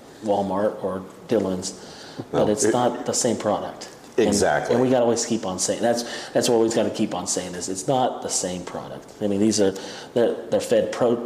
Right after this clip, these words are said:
Speaker 1: the protein is peas, which we go out and try to find, so that's non-G M O, and we're trying to find stuff that's, that's, you know, pretty, you know, it's not organic, but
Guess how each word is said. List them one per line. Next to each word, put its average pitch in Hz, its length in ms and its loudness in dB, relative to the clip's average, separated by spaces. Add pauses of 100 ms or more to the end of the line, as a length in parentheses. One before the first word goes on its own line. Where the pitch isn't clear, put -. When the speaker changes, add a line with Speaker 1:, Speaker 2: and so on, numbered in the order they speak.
(120)
Speaker 1:
the 117 80 -2
protein 123 460 2
is 98 220 2
peas, 110 600 0
which 101 140 -2
we 117 100 2
go 110 180 4
out 101 120 2
and 92 100 -8
try 107 120 2
to 101 40 4
find, 104 300 0
so 104 120 4
that's 107 220 2
non-G 104 320 -2
M 101 140 -2
O, 90 240 -4 (400)
and - 80 -
we're 107 60 4
trying 110 240 2
to 95 40 0
find 101 320 0
stuff - 340 0
that's, - 460 -2
that's, - 800 -4 (100)
you 120 100 -4
know, 90 300 -6 (1600)
pretty, 170 300 4
you 127 180 4
know, 113 80 2
it's 107 120 0
not 139 120 2
organic, 120 520 2 (400)
but 113 440 2